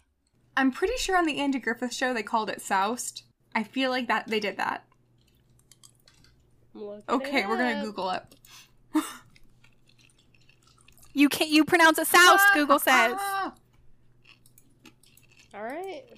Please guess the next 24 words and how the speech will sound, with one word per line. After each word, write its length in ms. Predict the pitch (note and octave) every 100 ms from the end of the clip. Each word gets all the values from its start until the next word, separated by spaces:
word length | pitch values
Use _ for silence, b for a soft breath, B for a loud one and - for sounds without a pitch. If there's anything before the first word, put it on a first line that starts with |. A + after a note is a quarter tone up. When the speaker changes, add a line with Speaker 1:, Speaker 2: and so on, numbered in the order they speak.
| _ _ -
Speaker 1:
I 120 | A#3+
am 180 | B3 B3
triumphant. 640 | - C#4+ C#4 C#4 C4+ B3+
Speaker 3:
Informally 720 | D#4 E4 - D#4+ D4+ D4 C4+
means 280 | C4 B3 C4+
drunk. 440 | - A#3+ B3 - - - _ _
Yeah, 280 | C4 C4+ C4+
yeah. 260 | - C#4 B3+ - _ _ _ b b b b -
I 140 | C#4+
pronounced 360 | C#4+ F4 D4 -
so 100 | C#4
much 140 | C#4
shit 200 | - C4+
wrong 260 | C4 B3+ C4+
on 60 | C#4
the 100 | C4+
day 200 | C4+ C4
that 140 | -
I 200 | A#3+ B3
was 140 | B3 A#3+
sure 240 | A#3+ A#3+
that 100 | A#3+
I 140 | A#3
was 260 | A#3+ A3+